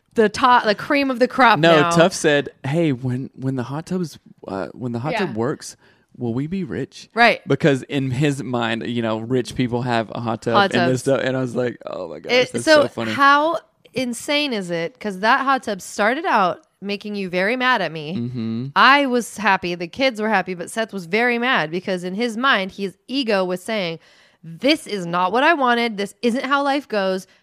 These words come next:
Speaker 1: This shouldn't be this." You know, he had shoulds all over everything.
Speaker 2: Mm-hmm.
Speaker 1: And then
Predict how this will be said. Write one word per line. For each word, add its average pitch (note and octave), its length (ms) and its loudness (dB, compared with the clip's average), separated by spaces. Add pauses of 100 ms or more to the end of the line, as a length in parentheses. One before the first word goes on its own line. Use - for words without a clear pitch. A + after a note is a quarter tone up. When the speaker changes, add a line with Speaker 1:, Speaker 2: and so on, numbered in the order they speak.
(240)
Speaker 1:
This G3 200 -4
shouldn't C#4+ 380 0
be C#4+ 120 -4
this." A3 380 -2
You G#3 120 -4
know, F#3 100 -4
he G#3 120 -4
had G3+ 200 0
shoulds A3+ 400 -2
all F#3+ 220 2
over F3 260 0
everything. E3+ 640 -4
Speaker 2:
Mm-hmm. B2+ 480 -4
Speaker 1:
And G#3+ 240 -4
then A#3 420 0